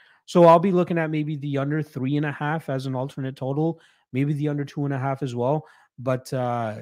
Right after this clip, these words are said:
as a straight up pick, I'm gonna go Derek Lewis and Derek Lewis by knockout for no fact other than that power will never go away. And we've seen Spivak cracked in the past and fall to that, to that, uh, to that power. Derek Lewis,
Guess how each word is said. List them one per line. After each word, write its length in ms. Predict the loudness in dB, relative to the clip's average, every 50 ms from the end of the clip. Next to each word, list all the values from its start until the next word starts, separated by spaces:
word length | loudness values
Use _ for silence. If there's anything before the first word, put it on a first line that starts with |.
| -14 -12
as 220 | -10 -10 -10 -10 -10
a 20 |
straight 300 | -12 -8 -4 -2 -2 -2
up 160 | -2 -4 -4
pick, 200 | -8 -12 -12 -10
I'm 120 | -8 -6 -6
gonna 120 | -4 -2
go 120 | -2 -2
Derek 360 | -2 -2 -2 -2 -2 -4 -6 -6
Lewis 280 | -6 -6 -6 -6 -8
and 120 | -10 -8 -6
Derek 240 | -6 -6 -6 -4
Lewis 200 | -6 -6 -6 -6
by 100 | -6 -8
knockout 460 | -6 -6 -6 -6 -4 -2 -2 -2 -2 -2 -8 -20 -20 -20 -20 _ _ _ _ _ _ _ _ -16
for 220 | -2 2 2 4
no 300 | 6 6 6 6 6 4
fact 400 | 2 0 0 0 0 0 0 -2
other 220 | -4 -2 -2 -4
than 360 | -2 -2 -2 -2 -4 -4 -6 -10 _ _ _ _ _ _ _ -20
that 120 | -20 -20
power 460 | -18 -16 -10 -4 0 0 2 2 2 0
will 220 | 0 -2 -4 -4
never 280 | -4 -6 -6 -6 -4 -2
go 160 | -2 -2 0
away. 460 | -2 -2 -2 -2 0 0 -2 -2 -4 -8 -16 -20 -20 _ _ _ -4
And 220 | -2 -2 -2 -2
we've 140 | -4 -4 -6
seen 240 | -6 -6 -4 -2 -2
Spivak 480 | -4 -2 -2 -2 -2 0 -2 -2 -2
cracked 300 | -2 -2 -2 -2 -2 -4
in 80 | -6 -8
the 40 | -6
past 360 | -6 -4 -4 -4 -4 -6 -8
and 120 | -10 -8
fall 300 | -6 -6 -6 -6 -6 -8 _
to 60 | -8 -8
that, 200 | -8 -8 -8 _ -20 -20 -20 -20 _ _ -10
to 120 | -6 -4 -2
that, 300 | -2 -2 -4 -6 -6 -6
uh, 220 | -6 -6 -6 -8
to 120 | -10 -10 -8
that 160 | -8 -8 -8
power. 340 | -10 -10 -10 -10 -12 -14 -8
Derek 280 | -2 2 2 2 4 6
Lewis, 320 | 8 8 8 6 2 -4